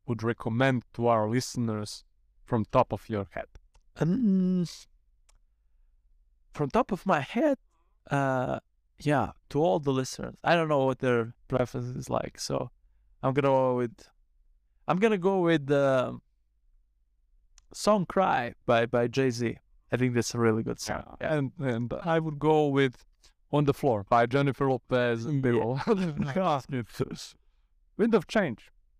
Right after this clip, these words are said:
Speaker 2: Wind of Change.
Speaker 1: Much of you heard that song. It's really topic those <laughs> days.
Speaker 2: Yes. Winds of Change. And Send Me an Angel by them also is a
Speaker 1: Yeah.
Speaker 2: top song, yes.
Speaker 1: Yeah, you know,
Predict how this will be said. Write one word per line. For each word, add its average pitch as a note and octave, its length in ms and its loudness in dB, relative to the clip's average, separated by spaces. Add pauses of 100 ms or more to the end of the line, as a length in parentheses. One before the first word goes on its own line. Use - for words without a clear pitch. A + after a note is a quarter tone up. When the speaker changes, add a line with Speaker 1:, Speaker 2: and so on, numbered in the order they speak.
(120)
Speaker 2:
Wind F3 220 4
of E3+ 200 4
Change. D3+ 340 -10
Speaker 1:
Much D3+ 300 2
of - 160 -8
you C3 160 -2 (300)
heard G#3 160 -4
that C#3 160 0
song. A2 240 0 (800)
It's D#3+ 240 -2
really E3 300 6
topic C3+ 420 0
those C#3+ 240 4
<laughs> - 0 -
days. C#3+ 460 -4
Speaker 2:
Yes. - 340 -2 (400)
Winds C#3 280 2
of A#2+ 120 -10
Change. - 540 -2 (240)
And - 100 0
Send G3+ 240 2
Me F#3 100 4
an D3+ 100 4
Angel E3 300 2
by C3 180 2
them C3+ 240 2
also C3 320 0
is A2 140 2
a A2+ 160 -2
Speaker 1:
Yeah. A2 100 -16 (120)
Speaker 2:
top - 240 -2
song, A2+ 380 -4
yes. - 340 -8 (540)
Speaker 1:
Yeah, D3 300 -2
you E3+ 180 -6
know, D#3+ 220 -4